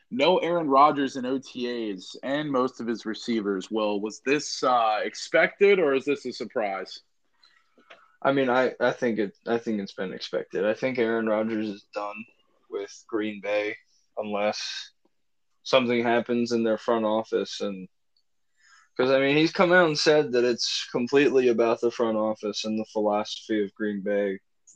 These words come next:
Speaker 2: far more than it is about Jordan Love, which everybody was like, "Oh, it's 'cause they drafted Jordan Love." It's not. Nah, Aaron Rodgers doesn't mind having a young backup quarterback. He just hates playing for that organization.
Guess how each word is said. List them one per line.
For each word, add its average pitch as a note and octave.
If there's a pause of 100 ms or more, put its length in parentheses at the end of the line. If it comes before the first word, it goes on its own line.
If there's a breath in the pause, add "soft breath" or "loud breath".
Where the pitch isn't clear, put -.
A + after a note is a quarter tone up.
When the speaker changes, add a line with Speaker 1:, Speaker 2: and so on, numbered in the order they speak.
(140)
Speaker 2:
far A#2+
more G#2
than G#2
it G2
is G2
about F#2
Jordan F#2
Love, D2 (120)
which -
everybody F#2+
was F#2+
like, F2+
"Oh, A#2
it's -
'cause A#2+
they A#2+
drafted A2+
Jordan A2+
Love." A2 (560 soft breath)
It's -
not. D#3+ (960 loud breath)
Nah, B2+
Aaron D#3
Rodgers C3
doesn't A#2+
mind A2+
having A#2
a G2+
young G#2+
backup G#2 (100)
quarterback. A2+
He A#2+
just A2
hates B2+
playing A#2+
for A2+
that A2
organization. A#2